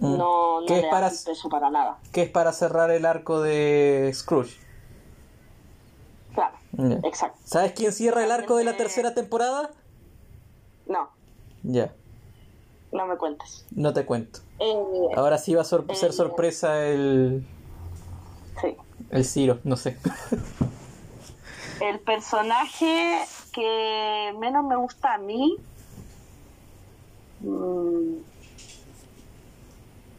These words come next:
Speaker 2: o no sé. Pucha, no es que no me guste, pero teniendo en cuenta como principal, eh, siento que, a diferencia de todos los otros principales,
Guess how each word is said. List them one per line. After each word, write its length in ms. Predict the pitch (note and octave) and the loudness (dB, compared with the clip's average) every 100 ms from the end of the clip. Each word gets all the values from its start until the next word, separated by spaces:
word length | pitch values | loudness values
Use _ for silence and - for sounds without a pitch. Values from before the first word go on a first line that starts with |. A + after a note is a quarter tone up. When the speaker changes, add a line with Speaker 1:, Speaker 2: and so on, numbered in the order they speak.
| - | -4
Speaker 2:
o 220 | E3 F3+ | 0 2
no 120 | F3 D3+ | 2 0
sé. 280 | - F3 B3 - - - - - - - - - - - - - - - - - - - - - - - - - - - - - - - - - - | -2 -4 -6 -18 -20 -20 -20 -20 -20 -20 -20 -20 -20 -20 -20 -20 -20 -20 -20 -20 -20 -20 -20 -20 -20 -20 -20 -20 -20 -20 -20 -20 -20 -20 -20 -8 -4
Pucha, 380 | C4 C#4 - - _ - | 0 0 -2 -6 _ -10
no 80 | B3+ | -4
es 100 | E4 | -4
que 140 | - F4 | -2 -2
no 80 | |
me 60 | E4+ | -2
guste, 560 | C4+ D#4 - G#3+ A3+ D#4+ - - - | 0 -4 -2 -4 -4 -8 -18 -20 -6
pero 260 | A3 A3 A3 | -2 -2 -2
teniendo 340 | A3+ B3+ D4 | -2 0 0
en 60 | D4 | 0
cuenta 400 | C#4+ C#4+ D4+ D4 | 0 0 0 -2
como 360 | C4 A#3+ G#3+ | -2 0 0
principal, 680 | - A3+ A3 - F#3 G3+ B3+ G#4 - - - - - | -2 -4 -2 -4 0 0 0 -4 -10 -20 -20 -20 -10
eh, 240 | - G4+ G4 | -2 -2 -2
siento 480 | - C#4 C#4+ D#4 D4+ | -2 -2 0 -2 0
que, 340 | C4+ C#4+ D4+ - _ - - - - - - | 0 0 -2 -8 _ -20 -20 -20 -20 -10 -4
a 120 | G3+ | -4
diferencia 540 | A3 A3 A#3 C#4+ D4 | -4 -4 -2 0 0
de 60 | C4+ | 0
todos 160 | C#4 D#4 | 0 0
los 180 | D#4+ E4 | 2 2
otros 200 | E4+ E4 | 0 0
principales, 960 | D#4+ E4 D#4 D#4 D#4+ F#4 A4+ - - | 2 2 2 2 2 -2 -6 -10 -20